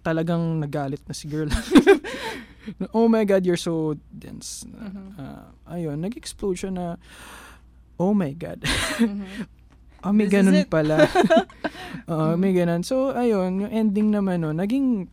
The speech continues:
Speaker 1: close friends naman kami. Pero hindi
Speaker 2: Mm-hmm.
Speaker 1: naging kami kasi, ah, um, hindi tama yung timing or hin-, I,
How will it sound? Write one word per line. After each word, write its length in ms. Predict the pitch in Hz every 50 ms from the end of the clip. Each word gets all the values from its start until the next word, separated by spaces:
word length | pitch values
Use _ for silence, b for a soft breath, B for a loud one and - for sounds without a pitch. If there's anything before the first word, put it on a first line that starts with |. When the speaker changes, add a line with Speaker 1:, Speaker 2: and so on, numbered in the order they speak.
| -
Speaker 1:
close 320 | - - 165 160 156 - -
friends 320 | - 160 143 139 143 -
naman 200 | - 143 139 139
kami. 280 | - - 139 - - -
Pero 120 | - 170 180
hindi 180 | 175 165 160
Speaker 2:
Mm-hmm. 80 | 151 147
Speaker 1:
naging 160 | 151 147 139
kami 180 | - - - - -
kasi, 480 | - - - - 156 147 147 - 185 - - _ B B B B B B B B B B B B B B B B B B B B -
ah, 320 | - 160 151 - 123 113 110
um, 80 | - - - -
hindi 500 | - 208 196 196 190 185 180 185 185 185
tama 400 | - - 185 180 170 165 160 160 -
yung 200 | - 160 156 156
timing 640 | - - 151 143 147 143 147 151 160 175 185 190 196
or 200 | - 170 170 165
hin-, 360 | 156 - 196 175 175 - -
I, 140 | - 170 175